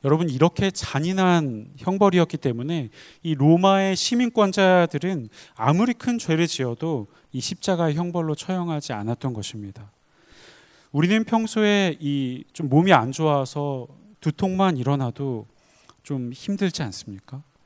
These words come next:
그냥 서 있기도 힘들었던 그 팔레스타인의 뙤약볕 아래서 이 몸에 있는 피와 물이 모두 빠져나가는 그 통증은 정말 상상이 안 될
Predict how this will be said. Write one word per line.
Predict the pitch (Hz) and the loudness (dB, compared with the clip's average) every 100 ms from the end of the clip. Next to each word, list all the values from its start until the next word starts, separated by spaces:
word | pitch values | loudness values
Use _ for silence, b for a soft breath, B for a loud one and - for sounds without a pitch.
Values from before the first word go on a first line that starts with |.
| B B B B B B - | B B B B B B 0
그냥 | 170 202 208 | 2 4 2
서 | - 247 | 2 2
있기도 | 247 226 208 208 | 2 -4 -4 -4
힘들었던 | 240 233 226 185 - 185 180 135 - | -2 -2 0 -2 -2 0 0 -2 -6
그 | 139 | -6
팔레스타인의 | 135 190 202 196 - 175 160 151 151 - | -4 -2 -2 -4 -4 -4 -2 -2 -4 0
뙤약볕 | 208 214 202 180 | 0 0 0 -2
아래서 | 110 110 - 156 123 104 b b b b | -2 -4 -6 -8 -8 -12 b b b b
이 | 139 123 | -8 0
몸에 | 127 151 175 175 | 2 4 4 2
있는 | 170 170 165 | 0 -4 -6
피와 | - - 185 180 170 160 | -10 -6 -2 0 -2 -6
물이 | 120 131 139 117 | -6 -4 -4 -6
모두 | - - 180 | -12 -8 -6
빠져나가는 | - 175 175 165 120 120 123 127 131 | -4 -4 -4 -6 -6 -8 -10 -10 -12
그 | 123 | -14
통증은 | - 190 - 151 156 185 120 104 b b b b _ 120 | -10 -10 -10 -8 -6 -8 -8 -14 b b b b _ -12
정말 | 117 | -10
상상이 | - 196 196 185 170 160 151 | -10 -10 -6 -6 -6 -6 -6
안 | - 107 113 | -8 -12 -4
될 | 131 | -4